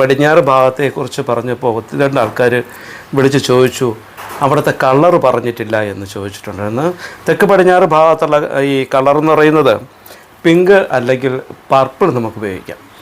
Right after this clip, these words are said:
പിങ്കും അല്ലെങ്കിൽ പർപ്പിൾ ഉപയോഗിക്കാം, പിന്നെ ഫിഷ് ടാങ്ക് ഉപയോഗിക്കാം. ഇങ്ങനെയുള്ള കാര്യങ്ങളൊക്കെ ഞാൻ ഇന്നലത്തെ വീഡിയോയിൽ വിശദമായിട്ട് പറഞ്ഞിട്ടുണ്ട്. അപ്പം ഈ ഓരോ വർഷവും മാറി മാറി വരുന്ന ഈ ഒരു എനർജിയിൽ നമ്മുടെ വീട് എങ്ങനെ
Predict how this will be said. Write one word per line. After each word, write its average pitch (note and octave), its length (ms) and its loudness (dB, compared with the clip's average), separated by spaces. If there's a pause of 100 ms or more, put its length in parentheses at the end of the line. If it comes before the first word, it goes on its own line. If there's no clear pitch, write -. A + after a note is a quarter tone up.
പിങ്കും C3 360 0 (120)
അല്ലെങ്കിൽ C#3+ 260 -2
പർപ്പിൾ A#2+ 260 -4
ഉപയോഗിക്കാം, A2 440 -4
പിന്നെ D#3+ 180 0
ഫിഷ് D#3 180 -4
ടാങ്ക് A#2 260 0
ഉപയോഗിക്കാം. A2 340 -2
ഇങ്ങനെയുള്ള E3+ 280 2
കാര്യങ്ങളൊക്കെ D#3+ 380 2
ഞാൻ E3+ 80 0 (560)
ഇന്നലത്തെ D#3+ 360 2 (220)
വീഡിയോയിൽ C3+ 300 2
വിശദമായിട്ട് A2+ 600 -4
പറഞ്ഞിട്ടുണ്ട്. F2+ 500 -12 (360)
അപ്പം E3+ 180 0 (560)
ഈ F3+ 100 2 (200)
ഓരോ G3+ 200 6 (160)
വർഷവും G3 480 2
മാറി D3+ 240 2 (100)
മാറി D#3 320 0
വരുന്ന C#3 520 -2
ഈ B2 100 -8 (120)
ഒരു B2+ 180 0
എനർജിയിൽ B2 520 -2 (140)
നമ്മുടെ C3 360 2
വീട് B2 280 2
എങ്ങനെ B2 260 -2